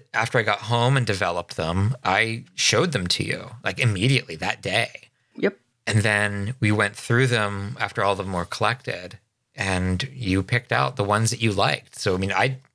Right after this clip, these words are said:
Speaker 1: I mean, I had final say because it's my zine.
Speaker 2: Of
Speaker 1: But
Speaker 2: course.
Speaker 1: I don't know if I really disagree with any of your choices. Maybe one or two here or there, but, you know,
Speaker 2: <laughs>
Speaker 1: for
Speaker 2: Too
Speaker 1: the most
Speaker 2: bad.
Speaker 1: part, no.
Speaker 2: <laughs>
Speaker 1: So
Speaker 2: No,
Speaker 1: what,
Speaker 2: this is great.
Speaker 1: what this is, is a photo zine that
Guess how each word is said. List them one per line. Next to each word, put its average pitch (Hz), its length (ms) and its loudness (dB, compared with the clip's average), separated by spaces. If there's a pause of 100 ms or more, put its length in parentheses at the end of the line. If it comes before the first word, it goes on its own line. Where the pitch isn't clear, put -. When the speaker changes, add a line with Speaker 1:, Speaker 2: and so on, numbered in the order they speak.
(140)
Speaker 1:
I 147 60 0
mean, 120 120 4
I 107 80 4
had 98 220 -2 (120)
final 87 300 -4
say 92 520 -2
because 82 480 -2
it's - 180 -4
my 92 80 -2
zine. - 300 -2 (560)
Speaker 2:
Of - 20 -10
Speaker 1:
But 104 180 4
Speaker 2:
course. - 400 -2 (140)
Speaker 1:
I 90 140 -2
don't 123 160 2
know 107 100 4
if 98 100 -2
I 95 120 2
really 101 300 2
disagree 101 320 0
with 92 100 4
any 92 100 2
of 90 60 0
your 90 80 0
choices. 120 500 2
Maybe 101 160 0
one 98 180 2
or 95 60 0
two 101 140 -2
here 90 240 2
or 82 40 2
there, 90 560 0 (140)
but, 92 280 0 (200)
you 233 380 8
know, 160 180 6
Speaker 2:
<laughs> 247 580 -4
Speaker 1:
for - 100 4
Speaker 2:
Too - 20 8
Speaker 1:
the - 80 10
most - 220 6
Speaker 2:
bad. 247 60 -14
Speaker 1:
part, 196 180 2 (120)
no. - 640 6
Speaker 2:
<laughs> - 40 -20 (440)
Speaker 1:
So 175 220 4
Speaker 2:
No, 190 120 8
Speaker 1:
what, 170 100 10
Speaker 2:
this 190 140 8
is 214 160 -2
great. 175 460 2
Speaker 1:
what 196 240 6
this 247 240 4
is, 104 420 0 (560)
is 123 260 6
a 117 100 4
photo 139 280 2
zine 135 520 6
that 113 300 0